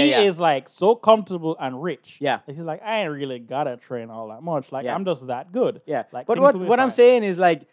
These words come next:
Speaker 2: he was told that the people that he fought were not as tough as he
Speaker 1: Yes,
Speaker 2: was.
Speaker 1: yes.
Speaker 2: So,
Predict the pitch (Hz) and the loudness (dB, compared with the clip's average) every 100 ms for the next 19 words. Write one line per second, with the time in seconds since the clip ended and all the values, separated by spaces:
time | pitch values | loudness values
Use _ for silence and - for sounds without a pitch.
0 | _ _ 240 254 190 202 - 262 247 160 | _ _ -4 0 2 0 0 2 4 2
1 | 160 165 180 180 196 220 190 180 151 180 | 0 0 0 0 -6 -10 -2 -2 -2 -14
2 | _ 240 147 143 - 147 180 185 175 - | _ 2 2 2 -6 0 0 2 -2 -2
3 | 156 156 151 - 190 160 151 196 254 277 | -4 -6 -4 -4 -4 -4 -6 -10 -2 0
4 | 131 _ 120 - 233 208 190 | 0 _ -20 -4 0 2 0